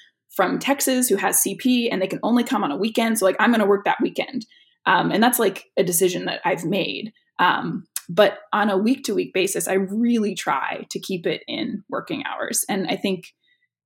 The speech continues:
some people do not. They wanna, they work eighty hours a week and that's how, what they wanna do because they wanna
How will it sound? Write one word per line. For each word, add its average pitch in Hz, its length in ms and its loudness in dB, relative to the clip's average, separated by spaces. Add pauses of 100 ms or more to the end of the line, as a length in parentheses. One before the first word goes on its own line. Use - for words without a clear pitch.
some - 260 2
people 214 240 4
do 196 160 0
not. 196 360 0
They 196 120 4
wanna, 185 300 0
they 196 320 8
work 185 340 2 (260)
eighty 190 260 6
hours 185 220 4
a 175 80 4
week 202 220 0
and 214 100 0
that's 185 160 -2
how, 190 180 -2
what 185 140 -4
they 165 100 -4
wanna 190 280 0
do 262 160 2
because 208 220 -2
they 175 60 -2
wanna - 180 -8